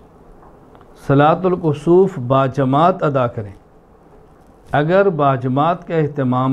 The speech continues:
ना हो, बाजमात की कोई सूरत ना हो, कोई तरतीब ना बन सकती हो, तो इनफरादी तौर पर पढ़ने की भी गुंजाइश मौजूद है।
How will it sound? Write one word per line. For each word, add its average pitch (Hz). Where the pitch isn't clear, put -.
ना 120
हो, 123
बाजमात 143
की 170
कोई 160
सूरत 151
ना 139
हो, 120
कोई 156
तरतीब 160
ना 165
बन 170
सकती 143
हो, 127
तो 160
इनफरादी 151
तौर 156
पर 170
पढ़ने 147
की 131
भी 139
गुंजाइश 135
मौजूद 120
है। 123